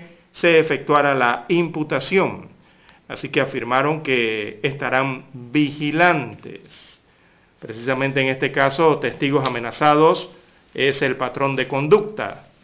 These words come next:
eh, la intimidación. Destaca la prensa a través de este titular, acompañado por fotografía del expresidente Ricardo Martinelli, que admite haber agredido físicamente al testigo José Luis Varela en el caso de los Pinchazos.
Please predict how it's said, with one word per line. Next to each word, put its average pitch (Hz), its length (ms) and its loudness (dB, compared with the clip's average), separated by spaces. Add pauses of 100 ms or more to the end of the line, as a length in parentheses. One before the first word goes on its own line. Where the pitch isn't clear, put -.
(240)
eh, 117 160 -4
la 117 220 -2
intimidación. 135 920 0 (720)
Destaca 185 380 4
la 160 140 4
prensa 170 400 4
a 135 80 2
través 135 280 0
de 147 80 0
este 147 160 -4
titular, 143 680 0
acompañado 123 800 -4
por 139 160 0
fotografía 131 640 -2
del 120 140 -4
expresidente 123 560 -6
Ricardo 123 440 -6
Martinelli, 139 760 -2 (720)
que 113 480 -2
admite 131 480 -2
haber 127 220 0
agredido 127 480 -2
físicamente 143 1000 -2
al 107 180 -4
testigo 131 400 -4
José 113 220 -8
Luis 123 140 -4
Varela 131 420 0
en 110 120 -8
el 110 100 -12
caso 123 460 -4
de 123 160 -4
los 131 100 -4
Pinchazos. 131 600 -4